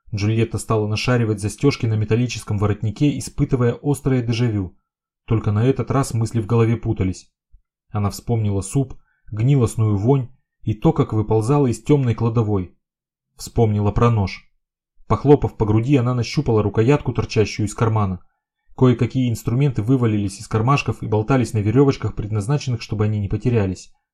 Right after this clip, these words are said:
Теперь эти верёвочки только мешали, а инструменты стали дополнительными грузами, тянущими вниз. Джульетта медленно поднималась вдоль лестницы, дрожа всем телом от холода и корчась от недостатка кислорода. Позабыв о здравом смысле,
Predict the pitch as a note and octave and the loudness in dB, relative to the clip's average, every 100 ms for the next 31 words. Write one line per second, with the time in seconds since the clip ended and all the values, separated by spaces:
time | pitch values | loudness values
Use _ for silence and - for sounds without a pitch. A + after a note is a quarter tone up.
0 | _ _ _ - G2+ - D3 B2+ A#2 G#2+ | _ _ _ -10 -4 2 4 4 0 2
1 | A#2 C#3+ C3+ - - B2+ B2+ B2 - A#2+ | 6 6 4 0 -2 0 0 -2 -2 0
2 | G#2 F2+ - _ _ A2 G#2 - A2+ C#3 | 0 -2 -10 _ _ -4 -2 -2 0 2
3 | D3 A#2+ - D3 C3+ G#2+ G#2+ A2+ C3+ A#2+ | 0 -2 -2 2 2 2 2 2 0 -2
4 | A2 G#2+ G2 B2+ C3 B2+ A2 - A2 G2 | -2 -2 0 0 2 -2 -4 -2 -4 -4
5 | - A2+ G#2 G2+ F#2 - _ _ _ _ | -2 -2 -2 -4 -6 -10 _ _ _ _
6 | _ _ _ _ - F#2+ G#2 D3 - A2 | _ _ _ _ -6 -2 2 4 2 2
7 | C#3 C3 A#2+ G#2 G#2+ G#2 A#2 B2 G2 G2 | 2 2 0 -2 -2 -2 0 0 0 0
8 | G#2+ G2+ C#3 - C3+ C3+ F#2+ A#2+ C#3+ - | 0 2 2 0 -4 -4 0 2 0 0
9 | B2 A2+ C3 A#2+ G2+ F#2+ - D3+ B2 A2 | -2 -2 0 0 0 -2 2 2 2 0
10 | - - G#2+ - D3 C#3+ C3 - G#2 A2+ | -6 -8 -8 -2 2 2 0 -2 -2 -2
11 | G#2+ - G#2 - - G#2 A2+ A2 G2+ F#2 | -2 -2 -4 -4 -8 -6 -2 0 0 -2
12 | - _ _ _ _ _ - A2 G2+ A2 | -8 _ _ _ _ _ -6 0 2 2
13 | B2 G#2 G2 G#2 A2 G#2 B2+ C3+ A2+ F#2+ | 0 0 2 2 2 0 0 0 -2 -6